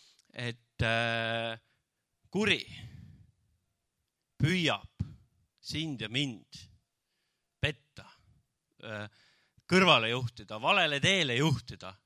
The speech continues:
just täpselt selle samade asjade läbi, et meil jääks mulje,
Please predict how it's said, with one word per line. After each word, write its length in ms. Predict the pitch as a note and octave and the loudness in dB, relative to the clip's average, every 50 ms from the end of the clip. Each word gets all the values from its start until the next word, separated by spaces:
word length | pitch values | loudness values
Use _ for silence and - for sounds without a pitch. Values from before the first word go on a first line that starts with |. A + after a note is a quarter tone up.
| _ | _
just 180 | - A#2+ - - | -16 -16 -12 -4
täpselt 460 | - C#3+ D#3+ - - - D3+ B2+ - - | -2 -2 -2 -2 -6 -10 -10 -10 -10 -12
selle 220 | A2+ G2+ G2+ G#2 | -12 -12 -12 -6
samade 400 | - B2 B2+ C3 B2 A2+ G2+ G#2+ A#2 | -4 -4 -4 -4 -4 -6 -6 -6 -4
asjade 540 | C3 - - - G#2 G2 G2 G2+ G2+ G2 - _ - - - _ _ _ A#2+ | -4 -4 -6 -8 -12 -14 -14 -14 -16 -16 -18 _ -20 -20 -20 _ _ _ 4
läbi, 280 | C#3 D3+ C#3 A#2 G2 - - - - _ _ - | 4 4 4 2 -6 -12 -16 -20 -20 _ _ -20
et 160 | - - _ G2 | -20 -18 _ -14
meil 160 | G2 G2 F#2+ | -12 -12 -12
jääks 200 | E2+ - - - B2 | -12 -14 -14 -12 -10
mulje, 380 | C3+ E3 G3 F#3+ F3+ E3+ D#3+ | -8 -8 -8 -6 -4 -4 -4